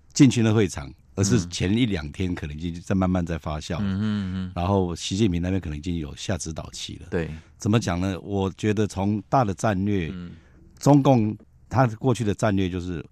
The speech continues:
Speaker 1: 我只要跟你对话卡上，
Speaker 2: 嗯。
Speaker 1: 总比不卡上好。
Speaker 2: 嗯哼。
Speaker 1: 交往，因为所有的东西它可以做一些小动作，包括怎么去扭曲这里面的会谈的，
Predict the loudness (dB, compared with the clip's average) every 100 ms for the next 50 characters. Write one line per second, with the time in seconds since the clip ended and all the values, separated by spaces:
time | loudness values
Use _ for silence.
0 | -20 -20 -2 0 2 0 0 0 0 -4
1 | 2 2 2 -4 -8 -8 -6 -4 -2 -4
2 | -6 -12 -10 -8 -10 -14 -20 -20 _ 0
3 | 2 4 2 0 -4 -4 -6 -8 -8 -12
4 | -10 -6 -4 -4 -6 -10 -2 4 6 6
5 | 0 -8 -18 -20 -20 4 6 6 4 -8
6 | -20 -20 -16 -2 4 6 6 2 0 0
7 | 0 -2 -2 -6 -4 -4 -2 -4 -4 -6
8 | -12 -16 -8 -4 -2 -2 -2 -4 -6 -14
9 | -20 -20 -8 2 4 6 4 4 0 -4
10 | -6 0 0 0 -2 -4 -6 -4 -2 -2
11 | -4 -2 -4 -4 -6 -8 -10 -14 -8 2
12 | 2 2 -8 -10